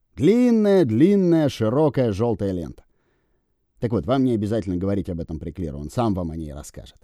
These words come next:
Вы сами её увидите, и не потому, что об этом сказал вам я. Линия — это вторая стадия. На самом деле третья. Существует бытийность.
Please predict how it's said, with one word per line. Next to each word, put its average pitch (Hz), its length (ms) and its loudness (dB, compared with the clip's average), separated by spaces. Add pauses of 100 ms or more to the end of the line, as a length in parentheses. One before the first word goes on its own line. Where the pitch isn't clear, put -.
(680)
Вы 101 80 -6
сами 131 260 2
её 101 160 2
увидите, 147 460 -2
и 127 140 -2
не 139 100 0
потому, 131 320 -4
что 113 160 -4
об 98 140 -2
этом 95 180 -6
сказал 87 320 -8
вам 80 140 -8
я. 71 180 -12 (1040)
Линия — 196 360 4
это 123 120 -2
вторая 160 580 0
стадия. 90 640 -6 (840)
На 104 140 -4
самом 131 320 0
деле 110 220 -2
третья. 107 480 -6 (880)
Существует 123 640 -2
бытийность. 104 760 -2